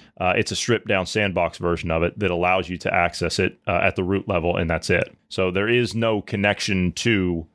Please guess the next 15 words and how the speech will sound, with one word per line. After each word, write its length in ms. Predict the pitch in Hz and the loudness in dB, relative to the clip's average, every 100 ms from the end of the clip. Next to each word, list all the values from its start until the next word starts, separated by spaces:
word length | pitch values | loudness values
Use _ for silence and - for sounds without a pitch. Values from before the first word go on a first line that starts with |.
| 98 | -2
Google, 400 | 110 101 87 82 | 2 2 0 0
even 180 | 90 92 | 0 0
though 140 | 90 | 2
there's 180 | 90 85 | 0 0
a 60 | 87 | 0
name 280 | 92 95 | 2 0
tied 300 | 87 90 85 - | 0 0 0 0
to 160 | 101 | 0
it. 120 | 87 | 0
There's 160 | 107 90 | 0 0
no 100 | 92 | -2
connection 460 | - 90 85 - 87 | 0 0 0 -4 -2
to 100 | 90 | 0
that 200 | 85 - | 0 0
system. 440 | 90 - - 107 | -2 -2 -2 -4